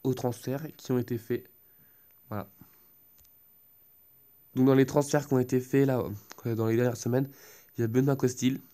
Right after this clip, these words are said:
voilà, qui a rejoint les Girondins de Bordeaux. Voilà. Donc voilà, il a signé, voilà. Et Yuri Stielman, qui a rejoint l'A S Monaco.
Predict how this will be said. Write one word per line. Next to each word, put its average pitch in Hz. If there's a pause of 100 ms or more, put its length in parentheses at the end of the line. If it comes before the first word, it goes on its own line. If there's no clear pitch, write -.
(400)
voilà, 113
qui 135
a 123
rejoint 123
les 147
Girondins 139
de 120
Bordeaux. 113 (920)
Voilà. 107 (1600)
Donc 117
voilà, 113
il 117
a 110
signé, 110 (320)
voilà. 101 (2250)
Et 156
Yuri 160
Stielman, 139 (880)
qui -
a 147
rejoint 143 (240)
l'A 151
S 170
Monaco. 160